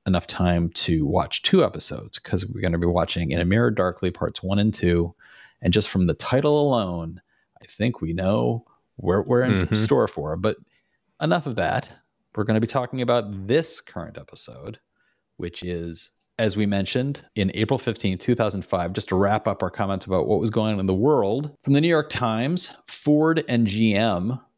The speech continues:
Speaker 1: were in serious sales slumps as people were looking outside Detroit for cars.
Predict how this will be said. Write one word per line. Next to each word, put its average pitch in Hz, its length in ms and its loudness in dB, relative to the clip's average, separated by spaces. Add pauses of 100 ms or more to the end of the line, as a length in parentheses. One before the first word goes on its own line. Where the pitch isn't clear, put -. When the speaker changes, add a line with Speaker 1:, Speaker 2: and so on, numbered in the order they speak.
Speaker 1:
were 95 260 2
in 101 280 0
serious 113 840 0
sales 104 480 2 (120)
slumps 87 520 -4
as 101 140 -4
people 101 300 2
were 98 120 4
looking 98 320 -2
outside 98 480 -2
Detroit 87 440 -4
for - 220 -20
cars. - 720 -4